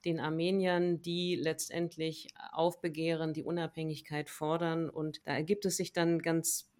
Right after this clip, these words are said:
äh, günstig, dass, m, letztendlich das, äh, Osmanische Reich den, äh, Armeniern, wenn ich das richtig erinnere, die Schuld zuschieben kann für militärische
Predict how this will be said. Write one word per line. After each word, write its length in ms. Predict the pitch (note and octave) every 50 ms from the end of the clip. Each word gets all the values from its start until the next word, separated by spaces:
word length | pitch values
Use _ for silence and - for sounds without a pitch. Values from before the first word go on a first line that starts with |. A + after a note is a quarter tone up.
| - - - - - - - -
äh, 340 | - C3+ D3 D3 D3 C3 C3+ C3+ C3 - _ _ D#3+
günstig, 760 | F#3+ B3 D4 C#4+ D4 D4 D4 A3 G#3+ G3+ - - - G3 -
dass, 380 | - F#3 F3+ F3+ - - - -
m, 480 | C#3 E3 E3 D3+ - E2 - - - - - D3 -
letztendlich 540 | D#3+ F3 E3+ - - F3+ F3 E3 D#3+ -
das, 320 | - D#3+ D#3+ - - - -
äh, 240 | - D#3+ D#3+ D#3+ D#3 - - - - - - - _ _ _ -
Osmanische 640 | E3 D3 - E3+ E3+ F3 F3 F3 E3+ - E3+ D#3+
Reich 300 | D#3 D#3+ D#3+ E3 D#3+ -
den, 360 | - E3 D#3+ D#3+ D#3+ D#3+ C#3+
äh, 360 | - - - D#3+ D#3 D#3 D3 - - - _
Armeniern, 960 | D#3+ D#3+ D#3+ D#3+ E3 F3 F3+ F3+ E3+ E3+ E3 D#3+ E3 E3 E3 D#3 C#3 - -
wenn 140 | - D#3+ D#3
ich 80 | D3+ -
das 220 | - D#3 - -
richtig 320 | F3+ E3+ - - E3 - -
erinnere, 360 | D3 D#3 E3 E3+ D#3+ E3 D#3
die 120 | D#3 D#3
Schuld 360 | D3 - G3+ G3 G3+ G3+ G3+
zuschieben 600 | - - G3 F#3+ F#3 - - F#3 F3+ F3 F3+ F3
kann 260 | E3 - E3+ E3+ E3+ E3
für 140 | - E3
militärische 960 | D#3+ D#3+ D#3 D#3 D#3 D3 - E3+ E3 D#3+ D#3+ D3+ - - D3+ D3 D3 D3 C#3+